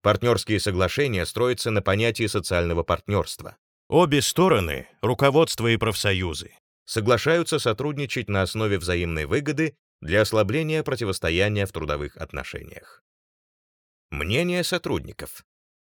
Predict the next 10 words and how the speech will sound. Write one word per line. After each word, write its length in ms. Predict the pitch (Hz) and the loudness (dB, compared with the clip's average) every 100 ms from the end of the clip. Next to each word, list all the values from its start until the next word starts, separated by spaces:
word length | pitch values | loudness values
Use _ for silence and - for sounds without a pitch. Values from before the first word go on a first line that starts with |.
| _ _ _ | _ _ _
Термин 420 | - 202 190 180 151 | 2 2 4 0 0
"мнение 380 | 160 160 151 | 0 0 0
сотрудников" 760 | 123 123 180 185 85 71 73 - _ _ - | 0 -2 0 -4 -4 -8 -10 -14 _ _ -2
описывает, 580 | 104 139 - 151 151 | 0 0 -2 -2 -2
каким 360 | - 120 147 135 | 0 0 -2 -2
образом 440 | 123 139 139 127 110 | 0 0 0 -2 -2
сотрудники 600 | 101 113 120 113 104 98 | -4 -2 -4 -4 -4 -2
выражают 420 | 92 90 98 87 | 0 2 0 0
своё 300 | - 78 76 | -2 -2 -2
мнение 520 | 80 139 165 165 | -2 -2 -2 -4